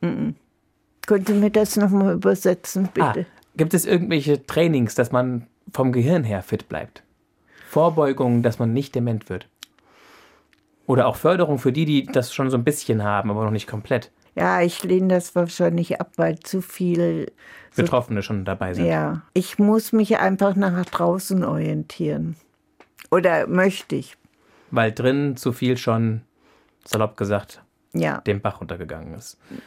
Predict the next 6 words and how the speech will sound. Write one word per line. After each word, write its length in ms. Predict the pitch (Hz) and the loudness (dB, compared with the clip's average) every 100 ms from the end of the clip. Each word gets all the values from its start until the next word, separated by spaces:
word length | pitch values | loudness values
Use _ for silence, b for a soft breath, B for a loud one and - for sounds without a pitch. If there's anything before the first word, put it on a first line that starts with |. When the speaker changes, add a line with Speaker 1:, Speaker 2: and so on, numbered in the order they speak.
| - B B B B B B B B B B _ | -10 B B B B B B B B B B _
Speaker 1:
Das 120 | 175 | -2
Speaker 2:
Verloren 260 | 165 143 165 | 2 4 4
Speaker 1:
kann 60 | 120 | 2
Speaker 2:
gegangen 340 | 104 95 95 | -2 -4 -6
ist. 260 | 87 - - B B B B B B B | -6 -8 -14 B B B B B B B
Speaker 1:
Ja. 300 | - 156 160 | -6 -4 -6